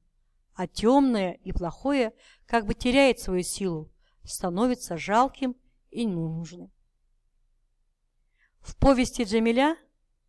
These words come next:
свободолюбивый женский характер,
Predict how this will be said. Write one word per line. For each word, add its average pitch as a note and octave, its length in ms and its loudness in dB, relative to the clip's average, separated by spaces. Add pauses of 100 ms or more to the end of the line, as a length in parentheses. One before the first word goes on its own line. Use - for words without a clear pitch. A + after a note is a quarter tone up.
(360)
свободолюбивый G#3+ 920 2
женский G#3+ 400 -6
характер, F#3 640 -6